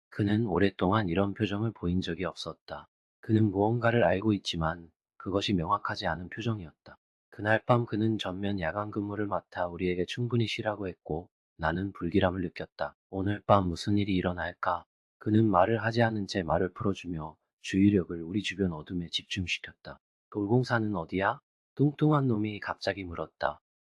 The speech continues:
나는 몽골의 산에 대해 모른다고 고개를 저으며 대답했다. 뚱뚱한 놈이 말했다.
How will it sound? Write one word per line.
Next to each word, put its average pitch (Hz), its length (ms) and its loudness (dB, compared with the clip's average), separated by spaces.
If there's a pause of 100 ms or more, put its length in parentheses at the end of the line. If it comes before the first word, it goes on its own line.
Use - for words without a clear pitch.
나는 104 320 2
몽골의 123 420 4
산에 135 240 -2
대해 110 180 -2
모른다고 87 600 -6
고개를 87 340 -4
저으며 82 520 -8
대답했다. - 640 -12 (320)
뚱뚱한 107 580 4
놈이 87 260 2
말했다. 78 640 -2